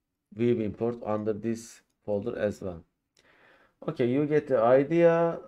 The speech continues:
uh, of the scopes. The view start and view import are available under which scope they are. This is like classes and methods.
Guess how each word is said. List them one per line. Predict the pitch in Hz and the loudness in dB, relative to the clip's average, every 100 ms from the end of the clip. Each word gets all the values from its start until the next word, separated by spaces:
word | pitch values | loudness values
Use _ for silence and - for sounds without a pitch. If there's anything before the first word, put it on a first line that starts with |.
| - | -4
uh, | 117 117 117 | 0 0 0
of | 120 120 - | -2 -6 -6
the | 117 | -8
scopes. | - - 165 160 160 - - _ _ _ _ _ _ _ _ _ _ | -8 2 6 8 6 -2 -20 _ _ _ _ _ _ _ _ _ _
The | 104 131 | -2 0
view | 135 151 | 2 0
start | 147 - 151 147 147 - | -2 -2 2 4 2 -2
and | 117 117 117 117 117 117 | 0 2 2 2 0 -2
view | 135 139 | 0 0
import | 143 135 - 135 131 127 | 0 -4 0 4 4 4
are | 117 113 113 113 113 _ - - - _ - | 4 6 8 6 2 _ -20 -20 -20 _ 0
available | 120 127 151 147 131 143 139 - | 4 6 6 4 6 6 4 2
under | 120 123 117 | 2 2 2
which | 113 143 143 | 2 0 -2
scope | - - 120 - | -6 0 0 4
they | 151 151 | 6 6
are. | 151 147 147 _ _ _ | 6 4 -2 _ _ _
This | - 139 | -4 -2
is | 147 139 | 0 2
like | 143 135 - - - | 4 4 2 -20 -14
classes | - 143 156 156 156 | 2 4 4 0 -4
and | 120 120 113 | -2 -2 2
methods. | 135 147 160 156 - - | 0 2 0 0 -8 -20